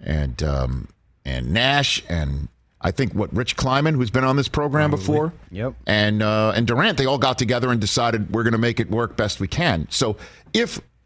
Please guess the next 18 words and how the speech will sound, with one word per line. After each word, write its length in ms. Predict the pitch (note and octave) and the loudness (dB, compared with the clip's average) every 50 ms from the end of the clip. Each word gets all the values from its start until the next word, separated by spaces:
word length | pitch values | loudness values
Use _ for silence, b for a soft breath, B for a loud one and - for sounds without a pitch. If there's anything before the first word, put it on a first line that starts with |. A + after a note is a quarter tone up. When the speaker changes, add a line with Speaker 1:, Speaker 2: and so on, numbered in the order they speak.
| _ _ _ _ _ _ | _ _ _ _ _ _
Speaker 1:
Nash 420 | - A2 C3+ F3 G3 G3+ F#3+ - - | -4 -2 0 2 2 2 2 2 2
is 140 | B2+ G2+ F#2+ | 2 2 2
gone 400 | F2+ D#3+ F#3 F#3+ C#3 - - - - - _ _ _ _ _ _ _ _ _ _ _ _ _ _ _ _ _ _ _ _ _ _ _ _ _ - | 2 0 0 0 0 -2 -4 -8 -10 -16 _ _ _ _ _ _ _ _ _ _ _ _ _ _ _ _ _ _ _ _ _ _ _ _ _ 0
and 300 | C3+ C3 B2+ B2 A#2 - | 0 2 2 2 2 2
Sean 260 | - F3 F3 E3 D3 | 2 2 2 2 2
Marks 280 | D3+ E3 E3+ - - | 2 2 0 0 0
said 320 | - - D3+ C#3 A2+ F2+ E2 | 2 2 2 0 0 -2 -4
the 80 | A2+ | -4
players 500 | - - C#3+ E3+ F#3 F3 D#3+ D3 C3 A#2 | -2 0 0 2 2 2 2 2 2 0
didn't 480 | G2+ F2+ D#3+ E3 C#3 C#3 B2+ - - - | 0 0 0 0 0 -2 -4 -6 -6 -2
know 580 | B2 C3 C3 C3+ C#3+ D3+ E3+ C#3+ E2 B1+ - - B2+ - - _ _ _ _ _ _ _ _ _ _ _ _ _ _ _ _ _ _ _ _ _ | -2 0 2 2 2 2 2 2 0 -2 -4 -6 -12 -16 -18 _ _ _ _ _ _ _ _ _ _ _ _ _ _ _ _ _ _ _ _ _
and 140 | - A#2+ A#2+ | 0 2 2
they 100 | B2 A#2+ | 4 2
were 260 | A#2+ G#2 A#2+ D3 D3+ | 2 2 2 2 2
not 340 | C#3+ C#3+ D3+ D#3 D3+ D3 - - - - _ _ _ _ _ _ _ _ _ _ _ _ _ _ _ _ _ - | 4 4 4 4 2 0 0 -4 -12 -20 _ _ _ _ _ _ _ _ _ _ _ _ _ _ _ _ _ 0
asked 420 | C3 D#3+ F3+ F3+ D#3+ C3+ - - | 2 4 4 4 4 2 0 -2
for 280 | - - C#3+ C3+ B2 A#2+ | 0 0 2 2 2 2
an-, 180 | A#2 G#2+ - | 0 -2 -4